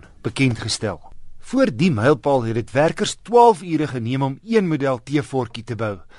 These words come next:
Maar vanaf Oktober negentien dertien het 'n nuwe model T elke negentig minute van die monteerbaan gerol. En Ford kon die prys van agthonderd en vyftig dollar laat daal tot onder driehonderd en vyftig dollar.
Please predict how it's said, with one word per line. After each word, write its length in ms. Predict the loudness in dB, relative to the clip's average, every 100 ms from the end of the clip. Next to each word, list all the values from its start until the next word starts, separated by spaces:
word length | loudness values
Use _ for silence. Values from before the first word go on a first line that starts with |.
| -20 -20 -2
Maar 240 | 0 0
vanaf 320 | 0 -2 0 0
Oktober 360 | 0 2 2
negentien 300 | 2 0 -2
dertien 460 | 0 0 0 -6 -8 -12 -16
het 200 | -10 -2
'n 100 | 2
nuwe 200 | 4 4
model 300 | 4 4 2 2
T 80 | 0 2 2 -2
elke 380 | 2 2 4 0
negentig 540 | 0 2 2 4 0
minute 360 | 0 -2 -2 -4
van 160 | -2 -2
die 100 | 0
monteerbaan 680 | -2 0 0 2 0 -2
gerol. 360 | -2 -2 -2 -4 -10 -12 -16 -18 -10
En 240 | -4 -2 0
Ford 300 | 4 4 4
kon 140 | -2
die 80 | -2
prys 300 | 0 0 0
van 160 | -4
agthonderd 320 | -6 -6 -8 -8
en 100 | 0
vyftig 400 | 4 4 2 -2
dollar 340 | 2 2 2 -4 -20 _ -12
laat 200 | -10 0
daal 280 | 4 4 4
tot 220 | -2 -2
onder 540 | 2 6 6 4 -2 -2
driehonderd 420 | 4 4 2 -2
en 80 | -4
vyftig 420 | -2 -2 -4 -6
dollar. 400 | -4 -4 -8